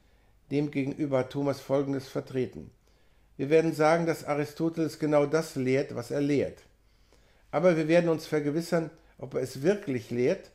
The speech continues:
und vor allem werden wir aus der bloßen Tatsache, dass er es gelehrt hat, nicht folgern, dass es wahr sei. Auch wenn sie der Wahrheit widerstreitet, soll die Intentio Aristotelis, das von Aristoteles Gemeinte,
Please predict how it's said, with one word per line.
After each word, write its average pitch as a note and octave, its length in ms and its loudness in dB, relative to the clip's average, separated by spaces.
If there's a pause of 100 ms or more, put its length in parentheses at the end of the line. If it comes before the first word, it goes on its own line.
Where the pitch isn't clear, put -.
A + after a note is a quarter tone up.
(300)
und C3 140 -8
vor C3 140 -4
allem E3 260 2
werden D3+ 240 4
wir D3 120 4
aus C3+ 120 -2
der C#3 100 0
bloßen C#3 360 -2
Tatsache, D3 560 -4 (480)
dass E3+ 220 2
er D#3+ 120 2
es - 160 -4
gelehrt C#3 320 2
hat, C3+ 120 -2
nicht C#3 220 -6
folgern, D#3 580 2 (240)
dass C3 160 -6
es C3+ 200 -6
wahr D#3 280 6
sei. F#2 320 -6 (720)
Auch F3 320 6
wenn E3+ 220 6
sie D#3+ 300 -2
der C3+ 220 4
Wahrheit E3+ 400 4
widerstreitet, D3+ 800 0 (320)
soll D3 260 2
die D3 140 -4
Intentio D#3 640 -2
Aristotelis, C#3+ 840 -2 (480)
das C3+ 160 -10
von C#3 200 -6
Aristoteles D3 760 -2
Gemeinte, D3 500 2